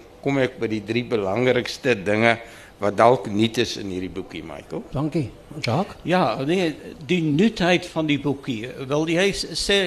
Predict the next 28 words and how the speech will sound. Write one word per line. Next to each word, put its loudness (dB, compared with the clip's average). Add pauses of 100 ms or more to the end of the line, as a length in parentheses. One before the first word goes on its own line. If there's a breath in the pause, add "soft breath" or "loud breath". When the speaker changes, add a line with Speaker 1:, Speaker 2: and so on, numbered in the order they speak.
(160)
Speaker 3:
Christo, 2
dat, 2 (680 loud breath)
dat -2
jy 0
met -4
nuwe 6
revolusionêre 4
insigte 0
kom -2 (100)
met -4
hierdie 0
boekie. -6 (1120 loud breath)
En -2
dat, 4 (580 loud breath)
kyk, 0
ek -2
dink 2
'n -4
tradisionele 4 (120)
kyk 4
na 2
Afrikaans 0
is -2
dat 0
het -14
met -2
die 0
skryfskaal, 2